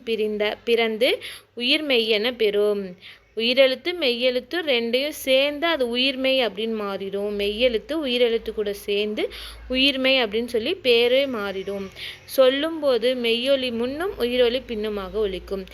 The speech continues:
இப்ப கி அப்படின்னு சொல்லும்போது இக்கு அப்படிங்கிற மெய்யெழுத்து தான் ஃபஸ்ட்டு வரும்.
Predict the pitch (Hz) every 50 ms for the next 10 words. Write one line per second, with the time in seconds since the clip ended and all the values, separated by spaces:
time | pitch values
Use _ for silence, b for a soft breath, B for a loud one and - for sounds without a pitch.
0 | B B B B B B - - 247 262 277 269 - - - - - - - 285
1 | 302 311 311 302 285 240 208 180 208 233 254 240 269 226 214 214 208 202 214 294
2 | - 262 277 226 - - - - 330 311 214 190 214 214 208 202 196 208 262 285
3 | - - - 214 226 226 226 233 262 247 240 196 202 208 233 240 233 214 202 -
4 | - - 220 208 196 190 226 320